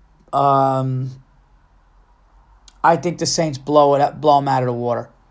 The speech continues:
I think the Saints win the game by fourteen or more. I'm taking the Saints, eight points. I just talked myself into it. There you go.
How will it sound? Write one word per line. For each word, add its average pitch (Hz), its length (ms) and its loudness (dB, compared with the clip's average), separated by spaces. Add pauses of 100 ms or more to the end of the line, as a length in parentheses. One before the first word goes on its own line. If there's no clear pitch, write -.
(380)
I 156 100 0
think 151 160 -4
the 143 80 -8
Saints 143 340 -6
win 139 160 -8
the 131 80 -8
game 131 260 -6
by 127 140 -4
fourteen 131 540 -6
or 123 60 -6
more. 120 380 -6 (280)
I'm 143 180 -4
taking 143 360 -4
the 135 80 -6
Saints, 123 640 -10 (540)
eight 127 220 -6
points. 117 340 -10
I 127 60 -6
just 131 160 -8
talked 131 260 -6
myself 123 460 -8
into 120 260 -10
it. 113 120 -14
There 143 160 -4
you 131 120 -4
go. 120 340 -6